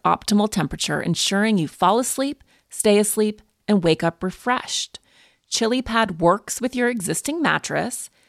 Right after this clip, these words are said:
It's a water-based mattress topper that continuously controls your bed temperature from fifty-five to a hundred and fifteen degrees. You can also choose a different setting than your partner, so you each get what you need.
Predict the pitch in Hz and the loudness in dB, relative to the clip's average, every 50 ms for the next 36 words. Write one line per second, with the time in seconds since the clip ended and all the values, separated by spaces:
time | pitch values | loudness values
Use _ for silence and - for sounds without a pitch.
0 | _ _ _ - - 175 - 196 170 165 180 175 190 214 233 226 196 202 190 180 | _ _ _ -6 -6 -2 0 0 2 4 4 4 4 4 2 0 2 2 2 2
1 | 180 180 - - - - - _ - 214 165 170 165 185 - - - 208 190 - | 2 0 -2 -6 -8 -14 -16 _ -4 -2 -2 0 0 -2 -4 -4 -2 -2 -2 -2
2 | - - - - - 196 180 180 - - - - - _ _ _ _ _ _ _ | -4 -6 -8 -8 -2 -2 -2 -2 -2 -4 -8 -8 -8 _ _ _ _ _ _ _
3 | - 165 - - 196 180 - - - 214 226 233 247 240 - - 247 240 240 247 | -4 -4 -2 0 -2 0 0 0 0 2 2 2 2 0 0 -2 -2 0 0 0
4 | 240 - - 208 190 190 185 185 190 180 156 180 185 196 185 - - 143 123 - | 0 0 2 2 2 2 2 0 -2 -2 0 2 2 2 2 0 -4 -6 -6 -6
5 | 113 - - 131 - - 160 _ _ _ _ _ - - 165 156 - - 202 196 | -8 -8 -8 -6 -6 -10 -10 _ _ _ _ _ -8 -6 -6 -4 -2 -2 -2 -2
6 | - 254 233 - - 233 220 220 220 220 220 214 _ - - - - - - - | 0 -4 -4 0 2 2 4 4 2 0 -2 -6 _ -16 -12 -10 -10 -10 -8 -4
7 | - 170 185 196 202 202 196 - - 160 147 - - - 165 - - - 190 175 | -2 -2 0 0 0 0 -2 -4 -8 -8 -10 -8 -8 -10 -10 -8 -6 -6 -4 -4
8 | 170 165 170 170 _ _ - - 175 165 - - - - - - - - _ _ | -4 -4 -6 -8 _ _ -8 -8 -8 -8 -8 -10 -10 -12 -14 -14 -18 -20 _ _
9 | _ _ _ _ _ _ _ _ _ - 196 196 247 214 - - 208 233 269 - | _ _ _ _ _ _ _ _ _ -4 -2 0 0 0 2 4 4 4 4 2
10 | - 302 - - - 220 214 208 202 175 - 202 - 220 214 - - 208 208 208 | -2 -2 -2 0 0 0 2 2 0 0 -2 -2 -2 -2 -2 0 2 2 2 4
11 | 202 196 185 190 180 180 175 170 - - - - 180 - - - - - - - | 2 2 2 2 2 2 0 -2 -6 -8 -6 -4 -4 -4 -4 -6 -10 -8 -8 -6
12 | - 175 170 175 - - - 220 - - - - - - - - 165 160 - 175 | -6 -4 -4 -6 -8 -8 -10 -8 -6 -6 -6 -4 -6 -8 -4 -4 -4 -4 -4 -2
13 | 180 180 185 214 247 254 208 - - - | -2 0 0 0 0 0 -2 -4 -8 -12